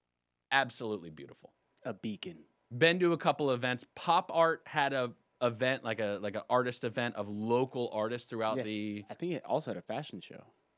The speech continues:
Speaker 1: Fashion show. They've got their fall lineup coming up. I don't know if you heard the community calendar girl. She sounds cute, by the way. Kane and Cox is coming at the end of August. And so you can get your tickets, cain arts dot org. That's C A I N arts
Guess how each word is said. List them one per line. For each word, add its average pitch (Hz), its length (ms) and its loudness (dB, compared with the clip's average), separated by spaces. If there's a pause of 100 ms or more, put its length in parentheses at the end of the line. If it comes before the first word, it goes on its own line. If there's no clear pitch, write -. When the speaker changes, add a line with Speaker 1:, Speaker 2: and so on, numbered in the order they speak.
(100)
Speaker 1:
Fashion 101 400 0
show. 131 360 0
They've 147 240 4
got 220 220 4
their 277 140 2
fall 165 380 6
lineup 123 440 0 (240)
coming 104 280 -2
up. 87 180 -2
I 104 60 0
don't 117 80 0
know 113 60 2
if 107 100 -2
you 107 100 -2
heard 110 120 -2
the 98 80 -6
community 98 400 -6
calendar 104 280 -6
girl. 85 100 -10
She 98 120 -10
sounds 139 240 -6
cute, 123 200 -8
by 80 120 -12
the 71 80 -12
way. - 240 -14
Kane 175 260 -2
and 143 140 0
Cox 143 440 0
is 107 120 -8
coming 98 460 -6
at 104 180 -4
the 98 200 -8
end 107 220 -2
of 87 120 -4 (140)
August. 117 680 0 (100)
And 120 160 0
so 135 100 -4
you 147 120 -2
can 202 80 -6
get 202 120 -2
your 131 160 -4
tickets, 131 340 -6
cain 151 240 -2
arts 131 240 -4
dot 110 220 0
org. 104 220 -2
That's 98 200 -6
C 135 300 -6
A 110 260 -2
I 104 200 -2
N 92 300 -8 (100)
arts 98 440 -6